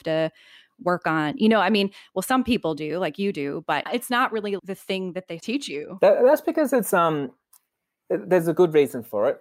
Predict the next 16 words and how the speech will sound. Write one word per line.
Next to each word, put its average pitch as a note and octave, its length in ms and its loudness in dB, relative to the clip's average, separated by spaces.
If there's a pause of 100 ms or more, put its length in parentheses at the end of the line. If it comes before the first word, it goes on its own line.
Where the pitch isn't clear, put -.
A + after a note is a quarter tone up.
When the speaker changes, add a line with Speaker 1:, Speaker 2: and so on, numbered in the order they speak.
Speaker 2:
Like, C#3 180 -2
people F#3 240 -4
would D#3+ 120 -4
hate C3+ 380 -2
te-, C#3+ 100 -10 (140)
like, A#2+ 200 -2
teaching B2 320 -8
mindset A2+ 420 -4
because C#3 240 -6
it C3 60 -8
doesn't D#3+ 220 0
get F3 120 0
you C#3+ 220 -6
direct A#2+ 340 -2
results, G#2 540 -2
right? A2+ 240 -4